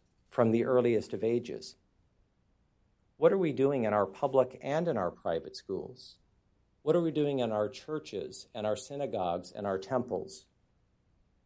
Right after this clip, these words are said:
to seed and to nourish and to grow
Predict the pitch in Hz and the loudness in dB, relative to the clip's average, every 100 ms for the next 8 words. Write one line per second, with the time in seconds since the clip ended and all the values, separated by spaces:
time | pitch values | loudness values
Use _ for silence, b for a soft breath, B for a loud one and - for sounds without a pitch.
0 | _ _ _ _ - 139 123 117 117 - | _ _ _ _ -4 4 6 4 -2 -10
1 | - 160 139 85 - - _ _ _ _ | -8 -4 -2 -4 -8 -18 _ _ _ _
2 | - 117 113 113 113 143 139 101 - - | 0 0 2 0 4 6 6 4 0 -6
3 | 92 82 101 110 113 117 65 - | -6 -6 -6 4 6 6 4 -4